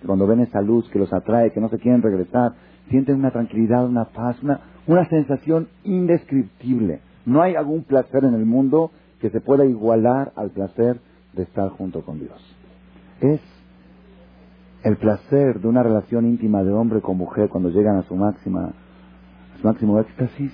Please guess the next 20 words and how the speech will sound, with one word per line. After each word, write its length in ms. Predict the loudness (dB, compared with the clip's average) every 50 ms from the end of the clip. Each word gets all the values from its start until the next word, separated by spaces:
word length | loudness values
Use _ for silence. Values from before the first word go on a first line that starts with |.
| -12 -8
multiplicado 640 | -6 -6 -2 -2 -2 -2 0 -2 0 0 0 0 0
por 200 | -2 -4 -6 -6
mil 240 | -6 -8 -10 -12 -12
o 60 | -12 -8
por 200 | -6 -6 -6 -4
diez 200 | -6 -6 -6 -8
mil. 200 | -12 -16 -16 -18 -20 -20 -20 -20 -20 -20 -20 -20 -20 -20 -20 -6 -2
Ese 360 | 0 0 0 0 -2 -2 -2
placer 520 | -2 -4 -6 -6 -2 0 2 2 2 2 0 _ -18 -20 -20 -18 -6 0
es 240 | 0 0 0 2 0
el 120 | 0 2
estar, 340 | 0 0 0 0 0 0 2 0 0 -2
estar 240 | -2 -4 -2 -2 -2
unido 380 | -2 -2 -2 -2 -2 -2 -2 -4
a, 140 | -4 -6
al 120 | -8 -8 -8
Creador. 380 | -8 -10 -10 -10 -12 -14 -18 -20 -20 -20 -20 -20 -20 -20 -20 -20 -20 -14 -4
Y 80 | -2 0
Abraham 320 | 0 2 2 0 0 0
vino, 320 | 0 0 -2 -2 -2 -4